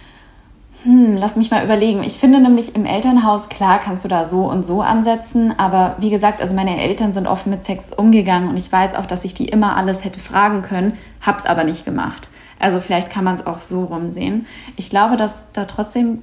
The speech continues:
gerade die Schule einen ziemlichen Bildungsauftrag hat, weil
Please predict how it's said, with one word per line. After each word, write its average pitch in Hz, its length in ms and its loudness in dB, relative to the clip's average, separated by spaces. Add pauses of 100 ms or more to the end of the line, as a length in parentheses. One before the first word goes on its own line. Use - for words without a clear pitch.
gerade 240 320 -2
die 208 140 -6
Schule 294 680 -2 (220)
einen 226 80 -2
ziemlichen 247 380 2
Bildungsauftrag 262 720 -2
hat, 285 180 -4
weil 202 180 -2